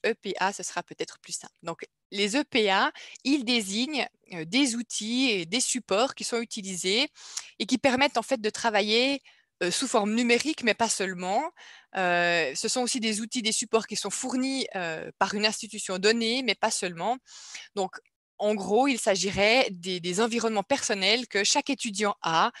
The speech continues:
pour mener à bien, euh, ses apprentissages. Un deuxième concept théorique, euh, concerne celui des outils cognitifs.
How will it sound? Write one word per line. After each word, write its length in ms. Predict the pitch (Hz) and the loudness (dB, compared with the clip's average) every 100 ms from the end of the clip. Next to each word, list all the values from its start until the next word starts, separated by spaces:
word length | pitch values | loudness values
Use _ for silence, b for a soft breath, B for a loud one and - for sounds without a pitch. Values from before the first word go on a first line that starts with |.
| B B _ | B B _
pour 240 | 247 277 233 | -4 -2 2
mener 320 | 233 247 247 | 4 4 4
à 80 | 196 | 2
bien, 400 | 175 170 208 226 | 2 0 0 -2
euh, 140 | 170 165 | -6 -4
ses 240 | - 226 | -2 2
apprentissages. 800 | 208 - 180 - - - - - - _ _ _ _ _ _ _ _ _ _ _ _ _ _ _ _ _ _ _ _ b b b b b b b _ _ _ - | 2 0 -8 -10 -10 -10 -12 -12 -12 _ _ _ _ _ _ _ _ _ _ _ _ _ _ _ _ _ _ _ _ b b b b b b b _ _ _ 0
Un 60 | 240 | 2
deuxième 480 | 285 330 320 262 | 2 2 2 0
concept 380 | - 247 277 - | 0 -2 -2 2
théorique, 500 | 226 220 311 359 - 214 - | 2 4 2 0 2 0 2
euh, 400 | 190 185 175 175 | 4 4 4 2
concerne 320 | - 240 294 | -2 -4 -2
celui 220 | 269 269 | -2 -4
des 180 | 214 202 | -4 -4
outils 200 | 240 285 | -6 -2
cognitifs. 640 | 240 208 170 - 311 - | -2 -2 -4 -2 -2 -2